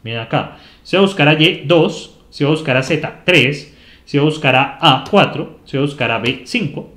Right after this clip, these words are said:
Y si voy a buscar a C, seis. Si busco otra, cualquier otra cosa, me va a lanzar un error. No se encuentra la variable K. Bien, muchachos, ya con esto hemos implementado las dos primeras cosas, que es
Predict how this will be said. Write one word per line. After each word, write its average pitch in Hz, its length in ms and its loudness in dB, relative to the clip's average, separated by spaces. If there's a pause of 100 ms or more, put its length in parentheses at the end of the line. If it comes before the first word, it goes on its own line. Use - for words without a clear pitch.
Y 135 80 -10
si 139 100 -6
voy 127 60 -2
a 135 40 -4
buscar 120 180 -8
a 120 80 -6
C, 196 240 -6
seis. - 320 -8
Si 202 160 -2
busco 220 200 0
otra, 254 220 -4
cualquier 196 300 -2
otra 220 180 -6
cosa, 170 280 -4
me 135 80 -4
va 117 80 -6
a - 20 -6
lanzar 147 420 0 (160)
un 120 160 -12
error. 95 200 -12 (100)
No 123 120 -10
se 156 100 -8
encuentra - 500 -10 (220)
la 113 100 -8
variable 147 400 -4 (320)
K. - 120 -20 (600)
Bien, 165 160 2
muchachos, 143 400 -6
ya 185 160 2
con 269 140 -2
esto 220 400 -6
hemos 202 280 -6
implementado 208 720 -4
las 127 200 -4
dos 110 140 -8
primeras 113 360 -10
cosas, - 500 -4 (180)
que 143 240 2
es - 240 -14